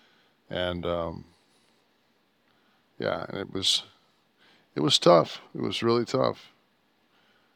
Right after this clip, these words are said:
But see, now I haven't, I haven't talked to anybody about it, and I haven't talked in depth about it. So now, like anything else, this is, like, the, the,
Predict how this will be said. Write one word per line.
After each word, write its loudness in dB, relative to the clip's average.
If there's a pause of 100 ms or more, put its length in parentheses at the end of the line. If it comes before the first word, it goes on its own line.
(480)
But 0
see, 4
now 6
I 8
haven't, 4
I 2
haven't 4
talked 6
to 2
anybody 0
about -2
it, -2
and -6
I -2
haven't 2
talked 2
in -8
depth 4
about -6
it. -6 (420)
So 0
now, 4 (120)
like -2 (460)
anything -4
else, 4
this -4
is, -6 (840)
like, -6 (160)
the, -8 (100)
the, -16